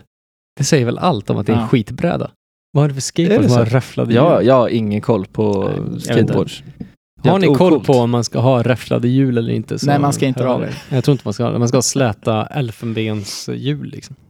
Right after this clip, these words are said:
Speaker 1: Jag vet inte. Men, eh, i torsdags var det dags i alla fall för min premiär.
Speaker 3: <laughs> Ja,
Speaker 1: Eh,
Speaker 3: fan,
Speaker 1: som,
Speaker 3: prosit.
Speaker 1: som, eh,
Speaker 2: Tack.
Speaker 1: och min tanke med det här nyårslöftet är att jag ska bli en proffsskatare innan jag fyller fyrtio.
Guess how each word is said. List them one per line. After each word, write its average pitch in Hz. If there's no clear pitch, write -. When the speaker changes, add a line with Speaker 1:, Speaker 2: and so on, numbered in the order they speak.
Speaker 1:
Jag 123
vet 120
inte. 107
Men, 147
eh, 139
i 165
torsdags 180
var 123
det 120
dags 139
i -
alla 117
fall 107
för -
min 123
premiär. 123
Speaker 3:
<laughs> -
Ja, 151
Speaker 1:
Eh, 120
Speaker 3:
fan, 143
Speaker 1:
som, 120
Speaker 3:
prosit. 127
Speaker 1:
som, 127
eh, 120
Speaker 2:
Tack. 139
Speaker 1:
och 160
min 147
tanke 160
med 180
det 151
här 123
nyårslöftet 117
är 123
att 113
jag 113
ska -
bli 113
en 110
proffsskatare 131
innan 107
jag 104
fyller 107
fyrtio. -